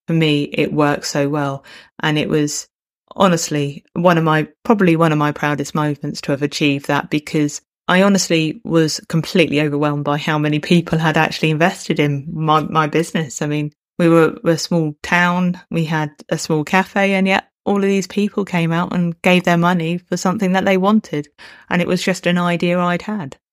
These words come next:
That is a bit of a whistle-stop tour of crowdfunding. I'll probably go into this again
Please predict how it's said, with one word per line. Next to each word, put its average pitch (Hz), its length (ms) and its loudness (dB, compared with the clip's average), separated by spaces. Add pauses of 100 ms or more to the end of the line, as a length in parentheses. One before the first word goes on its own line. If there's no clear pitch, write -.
(280)
That 240 280 2
is 196 380 2 (200)
a 214 60 0
bit 190 140 4
of 190 80 4
a 185 80 4
whistle-stop 185 600 -2
tour 156 320 -2
of - 100 -6
crowdfunding. 160 580 -4
I'll 185 100 0
probably 262 280 0
go 226 200 4
into 202 200 0
this 180 200 -2
again 175 420 0